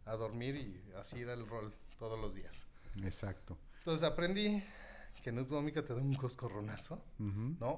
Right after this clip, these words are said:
Speaker 1: O cofea cruda, cuando andas en esos estados del consumo de
Speaker 2: ¿De café o de estimulantes?
Speaker 1: de bebidas
Speaker 2: ¿De acuerdo?
Speaker 1: estimulantes.
Speaker 2: Exactamente. Bien, pues, querido auditorio, hemos llegado al final de esta videocharla.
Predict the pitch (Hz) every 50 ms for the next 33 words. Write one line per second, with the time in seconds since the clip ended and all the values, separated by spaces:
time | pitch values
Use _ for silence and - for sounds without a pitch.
0 | - - - 113 - - - 90 - - - 107 107 104 107 110 - 151 135 131
1 | 135 139 131 127 120 143 190 180 - - - - - - - - - - 92 95
2 | 101 98 101 104 110 123 - 127 120 107 107 107 123 120 - 131 123 - - 113
3 | 113 113 117 120 120 113 107 101 98 92 - - 95 95 101 101 - - - -
4 | 120 117 113 117 117 117 113 110 104 107 98 90 90 85 82 - - - - -
5 | - - - - - 107 113 - - 107 - - 196 226 233 220 196 - - -
6 | 135 117 117 123 156 202 214 202 - 151 - - - - - 127 131 135 139 147
7 | 156 101 101 - - 131 156 147 107 107 98 95 104 117 - - - - - 107
8 | 113 95 - 107 98 - - 104 92 90 90 87 - - - - - - - -
9 | - - - - - - - 113 131 185 240 254 240 226 233 196 - - 180 170
10 | 196 220 226 214 208 185 170 - 202 214 240 240 226 208 196 190 202 202 175 180
11 | 165 156 170 175 180 190 190 - - - 156 139 143 147 165 175 175 165 147 147
12 | 131 127 127 135 147 139 - - 160 151 147 135 127 117 113 - - 147 143 139
13 | 156 165 175 185 196